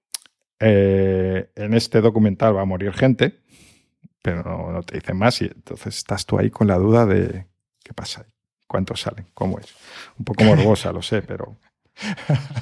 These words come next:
Speaker 2: ¿Cuántos
Speaker 1: Y
Speaker 2: salen? Dice, tío. <laughs> Como si
Speaker 1: Bueno,
Speaker 2: fuera un
Speaker 1: no,
Speaker 2: parto, tío.
Speaker 1: eh, me puedo permitir decir esto, pues, yo no haya visto, sepa bien la historia, pues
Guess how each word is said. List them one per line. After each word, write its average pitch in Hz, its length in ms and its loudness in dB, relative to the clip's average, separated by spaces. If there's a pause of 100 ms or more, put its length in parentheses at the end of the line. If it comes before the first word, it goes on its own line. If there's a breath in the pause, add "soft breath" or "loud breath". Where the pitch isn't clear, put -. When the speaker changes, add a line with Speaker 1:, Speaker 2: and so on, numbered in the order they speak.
(1400 loud breath)
Speaker 2:
¿Cuántos 170 420 2
Speaker 1:
Y 127 60 0
Speaker 2:
salen? - 240 4
Dice, 117 420 0
tío. 131 100 -4
<laughs> - 1200 -18
Como 143 140 -2
si 110 120 -2
Speaker 1:
Bueno, - 40 -6
Speaker 2:
fuera 156 160 4
un 151 60 4
Speaker 1:
no, 135 60 4
Speaker 2:
parto, 127 240 4
tío. 127 240 6
Speaker 1:
eh, 139 160 0 (500)
me 139 200 0
puedo 165 300 4
permitir 139 500 2
decir 117 320 -4
esto, 107 300 -10
pues, 104 360 -4
yo 110 180 -4
no 104 160 -4
haya 117 220 -4
visto, 123 300 -4
sepa 117 260 -2
bien 120 180 -2
la 117 40 -2
historia, 120 460 -4
pues 95 580 -8